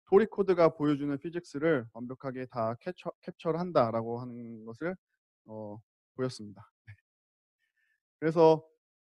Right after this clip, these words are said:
여기 보시면은 이제 토-, 어, 이러한 토폴로지컬한 상태, 이러한 토폴로지컬한 상태가 텐서 네트워크로 굉장히 자연스러운 언어로,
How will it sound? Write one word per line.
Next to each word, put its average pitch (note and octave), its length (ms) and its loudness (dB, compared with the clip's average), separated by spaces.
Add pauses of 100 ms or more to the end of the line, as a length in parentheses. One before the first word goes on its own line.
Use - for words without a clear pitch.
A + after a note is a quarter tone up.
(120)
여기 E3 200 0
보시면은 D#3 680 -4 (260)
이제 B2+ 300 -4 (340)
토-, - 100 -8 (140)
어, B2+ 300 0
이러한 D#3+ 420 4
토폴로지컬한 F#3+ 680 2
상태, E3 500 0
이러한 C3+ 220 -2
토폴로지컬한 E3 640 -2
상태가 F3+ 500 0
텐서 G#3+ 280 -4
네트워크로 G3 420 -6
굉장히 E3 420 -2
자연스러운 D3 720 0
언어로, C3 520 0